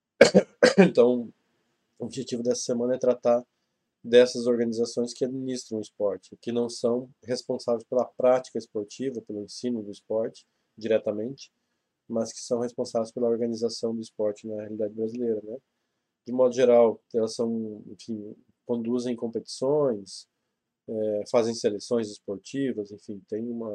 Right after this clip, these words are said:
uma série de finalidades. Ah, bom, pra tratar desse, desse conteúdo, eu vou mostrar pra vocês aqui uma sistematização que eu fiz na forma de um esquema, e pra tratar desse conteúdo eu vou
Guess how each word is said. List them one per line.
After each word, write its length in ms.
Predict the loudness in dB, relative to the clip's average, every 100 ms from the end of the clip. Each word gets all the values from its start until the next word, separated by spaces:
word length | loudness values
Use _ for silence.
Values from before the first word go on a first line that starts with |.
| -10
uma 180 | -10 -8
série 280 | -2 -2
de 140 | -2 -8
finalidades. 680 | -6 -4 -2 -6 -6 -18 -20 _ _ _ _ _ _
Ah, 420 | 8 10 8 6 0 _ _
bom, 340 | 8 8 8 6
pra 160 | 6
tratar 420 | 6 4 4 6 6
desse, 840 | 2 -6 -4 -2 -2 -4 -6 -8 -12 -16
desse 300 | -12 -12 -8
conteúdo, 720 | -4 -4 -4 -2 0 0 -2 -14 -6
eu 140 | -4
vou 140 | -2 -4
mostrar 340 | -4 -2 -2
pra 160 | -2 -6
vocês 420 | -6 -6 -8 -6
aqui 220 | -10 -8
uma 140 | -8
sistematização 840 | -8 -14 -10 -8 -10 -14 -14 -12 -12
que 60 |
eu 40 | -12
fiz 360 | -10 -10 -12 _ _ -20 -20 _ _ _ -8
na 140 | -8
forma 260 | -4 -6 -6
de 100 | -8
um 60 |
esquema, 460 | -10 0 2 2 -2 _ _ _ -12
e 160 | -10
pra 160 | -2 0
tratar 260 | 0 0 0
desse 200 | -2 -4
conteúdo 420 | -4 -2 -4 -2
eu 80 | -4
vou 300 | -2 -4